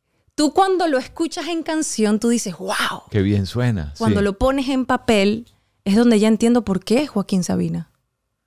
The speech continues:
Speaker 1: Y esto
Speaker 2: No.
Speaker 1: lo dice mucho Borges en, en sus libros y lo dice en sus entrevistas. Él dice, "Hay poetas menores y hay poeta-, poetas mayores".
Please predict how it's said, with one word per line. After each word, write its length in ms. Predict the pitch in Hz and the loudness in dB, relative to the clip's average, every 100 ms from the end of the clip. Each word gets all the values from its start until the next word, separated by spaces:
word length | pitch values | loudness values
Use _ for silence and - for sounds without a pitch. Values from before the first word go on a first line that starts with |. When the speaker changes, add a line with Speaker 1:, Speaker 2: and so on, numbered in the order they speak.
| _ _ _ _ _ _ _ _ _ _ _ _ _ - | _ _ _ _ _ _ _ _ _ _ _ _ _ -4
Speaker 1:
Y 160 | 220 | -2
esto 140 | 196 226 | -2 -2
Speaker 2:
No. 40 | |
Speaker 1:
lo 60 | 220 | -2
dice 200 | 202 226 | -2 -2
mucho 260 | 214 - 185 | -2 2 4
Borges 640 | 190 254 - 175 160 - | 4 4 0 -6 -6 -8
en, 240 | 185 170 - | -4 -4 -2
en 120 | 180 | -2
sus 220 | - 185 | -4 -2
libros 520 | 185 220 220 180 160 - | 0 2 2 0 -2 -4
y 200 | 175 165 | -4 -2
lo 140 | 160 | -2
dice 200 | 165 - | -2 -4
en 80 | 190 | -4
sus 160 | 196 | -2
entrevistas. 640 | 185 180 190 208 - 170 - _ - - - - | -2 0 -2 -2 -6 -10 -10 _ -20 -20 -12 -4
Él 140 | 185 | -2
dice, 480 | 190 - 185 175 185 - - | 0 -2 -2 -2 -4 -6 -2
"Hay 160 | 185 | -2
poetas 400 | 190 214 202 214 | 0 -4 -4 -4
menores 400 | 208 190 190 233 | 0 2 4 2
y 80 | 233 | 2
hay 100 | 190 | 0
poeta-, 440 | - 185 - 180 180 _ - | 2 0 2 -2 -2 _ -4
poetas 320 | 180 175 156 | -2 0 -2
mayores". 600 | 175 170 220 214 160 - | -2 0 0 0 -4 -10